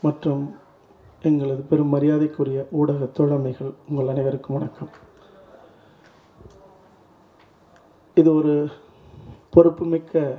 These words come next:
நிகழ்வு, ஒரு விழா அப்படின்னு மனசுல தோணுது. காரணம்,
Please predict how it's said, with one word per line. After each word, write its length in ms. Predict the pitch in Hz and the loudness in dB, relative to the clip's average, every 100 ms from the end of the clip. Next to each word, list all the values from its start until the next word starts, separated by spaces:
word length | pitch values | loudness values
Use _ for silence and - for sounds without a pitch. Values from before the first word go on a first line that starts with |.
| - _ _ _ _ | -14 _ _ _ _
நிகழ்வு, 460 | - 139 151 135 139 - - _ _ _ _ _ | -6 -2 0 0 -2 -4 -14 _ _ _ _ _
ஒரு 120 | 139 131 | -2 0
விழா 260 | 135 131 - - | -2 -4 -6 -18
அப்படின்னு 320 | _ 143 139 139 | _ -6 -4 -2
மனசுல 360 | 127 123 151 135 | -4 -4 -8 -6
தோணுது. 360 | 143 131 127 143 - - _ _ _ - - - - _ _ _ 175 - _ _ _ _ _ - | -4 -4 -4 -6 -8 -18 _ _ _ -20 -20 -20 -20 _ _ _ -20 -20 _ _ _ _ _ -20
காரணம், 600 | - 151 147 147 156 190 | -2 0 2 0 -4 -8